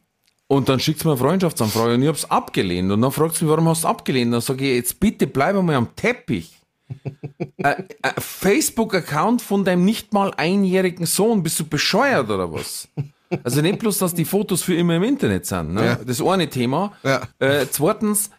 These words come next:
Speaker 1: es interessiert mich einen Scheiß. Entschuldigung, was dein Bub tagsüber macht.
Speaker 2: Ich weiß
Speaker 1: Es tut mir
Speaker 2: nämlich.
Speaker 1: leid. Und auch,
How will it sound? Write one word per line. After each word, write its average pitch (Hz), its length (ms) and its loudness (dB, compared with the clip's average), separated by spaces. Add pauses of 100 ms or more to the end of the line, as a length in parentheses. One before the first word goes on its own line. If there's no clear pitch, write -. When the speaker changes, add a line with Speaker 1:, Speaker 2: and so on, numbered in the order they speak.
Speaker 1:
es 185 200 2
interessiert 226 840 0
mich 233 240 -2
einen 196 400 2
Scheiß. - 760 -2 (140)
Entschuldigung, 156 840 0 (380)
was 190 300 0
dein 202 260 0
Bub 240 280 0
tagsüber 214 540 0
macht. 247 360 0 (720)
Speaker 2:
Ich 151 120 2
weiß 208 140 6
Speaker 1:
Es - 140 0
tut - 100 2
mir 156 60 2
Speaker 2:
nämlich. 254 180 4 (100)
Speaker 1:
leid. - 220 -10 (360)
Und 185 180 2
auch, 196 80 2